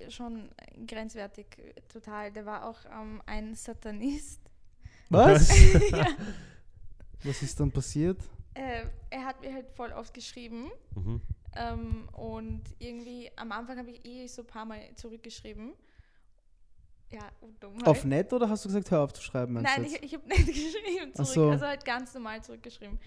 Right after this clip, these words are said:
Speaker 1: Ich mir gedacht so, ja, irgendwann dann antworte ich so nicht mehr und dann ist alles ruhig. War's nicht. Er hat halt irgendwie so gemeint,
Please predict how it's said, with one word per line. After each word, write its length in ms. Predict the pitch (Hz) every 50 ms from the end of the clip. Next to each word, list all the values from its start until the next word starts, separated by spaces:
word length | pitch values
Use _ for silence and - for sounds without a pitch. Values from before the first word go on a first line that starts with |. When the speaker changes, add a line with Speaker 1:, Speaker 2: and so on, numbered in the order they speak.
| - - - -
Speaker 1:
Ich 40 | -
mir 120 | 214 220 226
gedacht 160 | 233 233 -
so, 80 | 254
ja, 240 | 247 233 226 220 220
irgendwann 320 | 220 220 233 233 240 226 226
dann 140 | 220 220 -
antworte 400 | 196 208 220 - 226 - - 214
ich 80 | -
so 360 | - 208 202 196 202 202 202 214 226 233 254 -
nicht 260 | 226 220 214 - -
mehr 140 | 208 202 202
und 80 | 214 208
dann 100 | 202 190
ist 180 | 196 196 - -
alles 260 | 202 196 196 - -
ruhig. 160 | 202 202 214 - - - - - - - - - -
War's 340 | 202 185 190 202 196 -
nicht. 280 | 214 214 208 208 208 -
Er 160 | - 226 214 208
hat 160 | 214 208 -
halt 160 | 220 208 220
irgendwie 260 | - 214 214 214 220 214
so 140 | - - 220
gemeint, 540 | 220 214 214 208 208 208 214 214 220 220